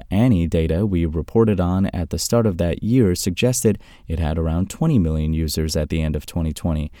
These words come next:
prior to a surge in usage driven by an exodus of WhatsApp users concerned about changes to the Meta-owned messaging app's privacy policy.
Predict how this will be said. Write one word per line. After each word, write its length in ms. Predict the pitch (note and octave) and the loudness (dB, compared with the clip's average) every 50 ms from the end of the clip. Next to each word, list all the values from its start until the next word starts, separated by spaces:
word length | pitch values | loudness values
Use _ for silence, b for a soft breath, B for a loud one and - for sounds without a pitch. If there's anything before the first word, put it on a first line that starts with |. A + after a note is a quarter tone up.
| B B B B B | B B B B B
prior 340 | - - D#2+ D2 D2 D#2+ E2 | -2 -2 0 0 0 -2 -4
to 220 | - - F2+ D#2 | -4 -4 -4 -2
a 40 | D2+ | -2
surge 440 | - - - G#2 G2 F#2+ E2+ - - | -2 0 2 4 4 2 2 0 -2
in 120 | D#2+ D#2 | -2 -2
usage 540 | D#2 E2+ F#2+ G2+ - - F2 E2 - - - | 0 0 0 0 0 0 -2 -2 -2 -4 -4
driven 340 | - A#2 B2 A#2+ B2+ B2+ A2+ | 0 0 0 2 2 0 0
by 140 | G#2 F#2 | 0 0
an 140 | F2+ F2 - - - | -2 -2 -2 -4 -6
exodus 440 | C#3 - - - G#2+ G2+ F#2+ - - | -6 -2 -2 0 0 0 0 -2 -2
of 220 | E2+ E2 F2 - | -4 -4 -6 -4
WhatsApp 540 | - C3+ D3+ - - - F2 D#2+ - - - | -4 -4 -2 -2 -2 -4 -4 -4 -4 -4 -2
users 420 | E2+ D#2+ - - F2 F2 E2+ - | -2 -2 -2 -2 -2 -2 -2 -4
concerned 600 | - - F#2 F#2 - - C3 C3+ C3+ C3 C3+ B2+ - | -4 -4 -4 -4 -2 -2 -2 0 0 0 0 -2 -2
about 300 | C3 B2+ C3+ C3 B2 - | -2 0 0 0 0 0
changes 440 | - - B2 A2 F2 E2+ D#2+ - - | 0 2 4 4 4 2 0 -2 -2
to 120 | - F#2 E2 | -2 -2 0
the 100 | D#2+ D#2+ | 0 2
Meta-owned 640 | E2 F2+ F2+ F2 E2 - - F2 E2 E2 D#2+ - - | 2 2 2 2 0 0 0 0 0 0 -2 -2 -2
messaging 420 | G#2+ A2 - - D#2+ - F2+ F2+ - - | -2 -2 0 -2 -2 -2 -2 -2 -2 -2
app's 320 | F2 F2 F2+ F#2 - - | -4 -4 -4 -4 -6 -10
privacy 500 | - - B2+ C3+ B2+ G2+ E2+ - - D#2 | -8 -4 -4 -2 -2 -2 -2 -2 -2 -2
policy. 580 | - - F2 D#2+ D2+ D2+ - - - E2+ E2+ | -2 -2 -4 -4 -2 -2 -4 -6 -6 -8 -8